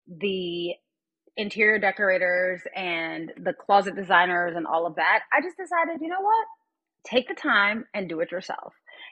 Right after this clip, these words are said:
And those, the home renovations and things that I'm buying for my house will be my Christmas gift to myself. And yeah, everyone else, like, y'all, you know I love you.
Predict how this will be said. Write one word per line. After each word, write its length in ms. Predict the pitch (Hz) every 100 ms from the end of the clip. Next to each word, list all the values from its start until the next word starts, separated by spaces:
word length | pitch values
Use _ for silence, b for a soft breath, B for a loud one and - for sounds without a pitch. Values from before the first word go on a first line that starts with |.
| B 226
And 540 | 220 202 196 190 180 - -
those, 920 | 180 175 170 165 220 269 302 302 - - -
the 480 | 190 202 220 196 - -
home 500 | - - 254 262 254
renovations 720 | 247 233 226 226 233 214 208
and 160 | 202 190
things 200 | 202 208
that 80 | 190
I'm 140 | 190
buying 180 | 180 180
for 80 | 175
my 120 | 185
house 260 | 180 170 175 -
will 80 | 165
be 380 | 165 160 165 - b b _ _
my 340 | 202 190 185 185
Christmas 480 | - 196 - 196 -
gift 220 | 190 -
to 80 | 240
myself. 560 | 208 233 - - - - - - 208
And 580 | 190 175 160 160 160 - _ _ _ _ -
yeah, 360 | 233 330 349 -
everyone 340 | 226 285 269 247
else, 240 | 254 269 -
like, 240 | 226 208 - -
y'all, 580 | 247 220 240 311 320 - _ -
you 140 | 233
know 100 | 320
I 100 | 339
love 200 | 311 285
you. 360 | 294 302 339